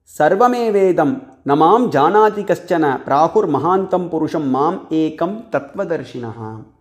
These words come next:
So Tatvadarshis, the yogins who are wanting to attain that ultimate reality,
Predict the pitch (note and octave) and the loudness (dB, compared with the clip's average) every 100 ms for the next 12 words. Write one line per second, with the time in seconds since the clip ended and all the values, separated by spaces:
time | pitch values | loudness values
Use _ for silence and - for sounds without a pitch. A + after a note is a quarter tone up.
0 | _ _ _ _ _ _ _ - F#3+ F#3 | _ _ _ _ _ _ _ -4 2 2
1 | F#3+ C4+ A#3+ G3 - E3+ B2+ - - _ | 4 4 4 0 -4 -8 -10 -14 -20 _
2 | _ _ _ _ _ _ _ D3+ D3 F3+ | _ _ _ _ _ _ _ -2 2 2
3 | G3+ A3 E3 C#3+ - - F3 E3 D#3 D3+ | 2 -2 -6 -8 -10 -14 -6 -2 0 0
4 | D3 - - _ _ _ - C3+ F#3 G3 | 0 -6 -14 _ _ _ -4 -2 -2 -2
5 | G#3+ G3+ G3 D#3 C3+ - C#3+ C#3 G3 G#3 | -6 -2 2 2 0 -6 -8 -4 -4 -2
6 | F3+ C#3 C#3+ D3+ F#3 F#3 - C#3+ C#3+ F3+ | -2 0 -2 -2 -2 -2 -2 -2 -2 -2
7 | E3+ C3 A#2 D#3 - | -2 -4 -4 -6 -10